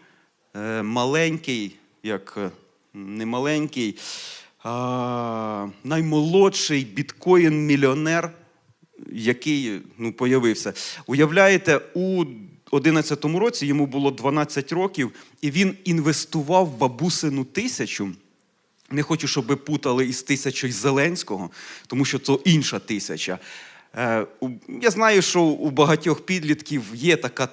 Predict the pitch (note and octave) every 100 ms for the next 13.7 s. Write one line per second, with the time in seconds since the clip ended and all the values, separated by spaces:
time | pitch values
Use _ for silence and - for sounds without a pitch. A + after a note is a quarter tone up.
0 | - _ - - C#3+ A#2 G#3 - E3+ D#3+
1 | - C3 - - - - G#3 G3 D3+ E3+
2 | F#3+ F#3 E3 D#3+ - F3 D#3 D#3 - -
3 | - D3+ E3 E3 F3+ B3+ E3 D3 C#3+ C#3
4 | F#3+ F3+ D#3+ D#3 D3+ F3 D#3 - - -
5 | - F3+ D3 B2+ C3 C#3 - A#2+ A#2 A2+
6 | E3+ F#3 G3+ A3+ A3+ G#3+ D3 - E3+ C3+
7 | D#3+ D#3+ D#3 - D#3 D#3 - D#3 - F#3+
8 | G#3 A#2 - - _ _ _ _ _ _
9 | _ - - F#3 F3 E3 C#3+ B2 G2+ -
10 | - - G#3+ G#3 E3+ F3 D#3+ - B2+ A#2
11 | A2+ - E3+ D#3+ C#3+ A#2+ G#2 - A2 A#2
12 | A#2+ - C3 - D3+ C#3+ B2 A#2 B2+ G#2
13 | B2 B2 - - F3+ D3+